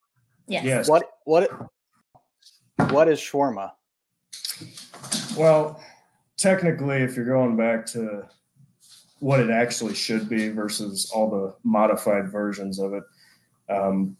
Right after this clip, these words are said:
Speaker 2: I think the basic comes down to how you cook the meat. So, um, I think it derived primarily from lamb,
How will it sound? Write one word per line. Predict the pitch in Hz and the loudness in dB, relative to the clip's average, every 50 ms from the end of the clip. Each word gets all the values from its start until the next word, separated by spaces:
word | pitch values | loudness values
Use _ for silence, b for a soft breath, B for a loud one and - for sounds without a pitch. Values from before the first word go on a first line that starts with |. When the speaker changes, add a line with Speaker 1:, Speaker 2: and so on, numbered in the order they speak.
| _ _ _ _ - | _ _ _ _ 4
Speaker 2:
I | 127 | 4
think | 120 - 127 117 110 113 113 117 120 | 6 8 8 8 8 6 4 2 2
the | 117 | 0
basic | - - 123 123 127 123 - - 123 113 113 - - | 4 8 8 10 10 8 8 6 4 4 2 0 -2
comes | - 123 117 113 110 107 | 0 4 4 6 4 4
down | 104 113 110 110 110 110 110 110 | 4 6 6 8 8 8 8 6
to | - - 113 107 104 101 101 101 101 98 - - _ _ _ - | 4 2 2 2 2 0 -2 -4 -8 -10 -12 -16 _ _ _ -6
how | - 123 127 123 | 0 4 6 6
you | 117 110 107 - | 6 6 4 0
cook | - - 127 113 - - | 0 2 2 2 2 0
the | - 101 | -2 -2
meat. | 101 104 98 92 - - - - - _ _ _ _ _ _ _ _ _ _ _ _ | 0 0 0 -2 -4 -6 -8 -8 -10 _ _ _ _ _ _ _ _ _ _ _ _
So, | - - 117 107 104 104 107 101 98 - - | 0 4 6 6 6 6 4 2 0 0 2
um, | 120 110 104 104 101 101 101 98 - - | 4 4 4 4 2 2 0 -2 -2 -4
I | 113 | 0
think | - - 147 135 | 4 4 6 6
it | 131 131 | 6 6
derived | 127 110 113 120 120 117 113 113 110 110 - - _ _ _ _ _ _ | 6 6 8 8 8 8 6 4 2 0 -4 -12 _ _ _ _ _ _
primarily | - 120 110 104 107 120 127 120 113 110 104 | 0 2 2 4 6 6 6 8 6 4 2
from | 107 - 110 98 98 | 0 -2 -6 -4 -2
lamb, | 101 107 107 107 104 98 95 95 98 95 - | 0 2 2 2 2 0 0 -2 -4 -4 -8